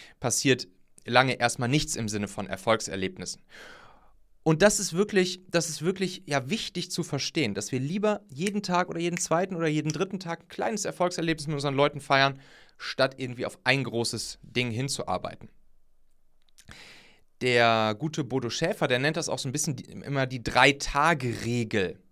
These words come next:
Und die gilt sowohl für uns als Führungspersönlichkeiten als auch für unser Team, unsere Mitarbeiter. Die Drei-Tage-Regel sorgt dafür, dass wir motiviert bleiben. Und zwar sagt Bodo Schäfer, dass man alle drei Tage ein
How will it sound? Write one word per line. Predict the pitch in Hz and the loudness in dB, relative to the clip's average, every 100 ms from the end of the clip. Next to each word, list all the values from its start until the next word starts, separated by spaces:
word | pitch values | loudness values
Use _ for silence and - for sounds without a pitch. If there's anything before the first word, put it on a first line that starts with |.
| _ | _
Und | - 110 | -8 -4
die | 113 | 2
gilt | 143 156 | 2 2
sowohl | 123 165 | 4 4
für | 190 147 | 6 6
uns | 180 339 - - | 6 4 -2 -4
als | - 170 | -2 0
Führungspersönlichkeiten | 196 208 190 180 190 185 147 - | 0 0 0 0 0 -2 -2 0
als | 175 160 | 0 0
auch | - | -2
für | 151 | -2
unser | 139 143 | 0 0
Team, | - 208 | 0 -2
unsere | 156 147 | -2 -2
Mitarbeiter. | 175 220 104 98 101 180 - - - | -2 0 0 0 -2 -4 -6 -20 -12
Die | 123 | -6
Drei-Tage-Regel | - 147 214 - 175 185 156 170 160 | 0 2 2 0 0 0 -2 0 -2
sorgt | 123 143 175 151 | 2 2 2 -2
dafür, | 139 147 151 151 - - - | -4 2 2 0 -10 -20 2
dass | 135 156 - 117 | 2 2 -2 -2
wir | 135 151 156 156 | 4 6 4 0
motiviert | 123 143 156 156 120 123 156 151 - - | -2 -2 -2 -4 -2 4 4 4 -12 0
bleiben. | 127 131 156 - - - _ _ - - - - | 8 10 10 6 -12 -20 _ _ -20 -20 -20 -12
Und | 120 | 0
zwar | 165 | 4
sagt | 151 151 156 | 4 2 0
Bodo | 156 | -2
Schäfer, | 127 165 190 180 | 0 -2 0 0
dass | 143 | 0
man | 160 156 156 | -2 -4 0
alle | 180 240 233 | 2 4 2
drei | 135 135 131 175 | 0 2 2 2
Tage | 185 - 147 156 165 131 107 90 _ _ | -4 0 6 8 8 6 2 0 _ _
ein | 113 123 131 131 127 | -4 0 0 0 -2